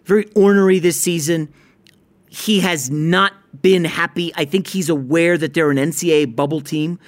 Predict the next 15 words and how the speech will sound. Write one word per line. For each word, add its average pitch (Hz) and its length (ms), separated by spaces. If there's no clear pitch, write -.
at 143 160
best. - 440
They 156 140
might 160 180
have 151 220
to 139 400
win 135 240
the 131 760
A 156 80
C 165 160
C 151 160
tournament 156 400
to 107 60
get 107 100
in. 78 120